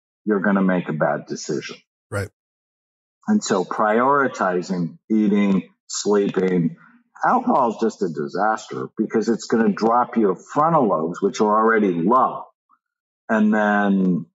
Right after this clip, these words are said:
Speaker 1: you're gonna make an impulsive decision, and then you're gonna hate yourself, and then you're gonna spin on it.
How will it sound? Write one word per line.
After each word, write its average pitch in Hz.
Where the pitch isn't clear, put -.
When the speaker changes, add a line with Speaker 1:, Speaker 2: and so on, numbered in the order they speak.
Speaker 1:
you're 104
gonna 107
make 101
an 104
impulsive 98
decision, 123
and 110
then 107
you're 104
gonna 101
hate 143
yourself, -
and 123
then 131
you're 123
gonna 110
spin 165
on 78
it. -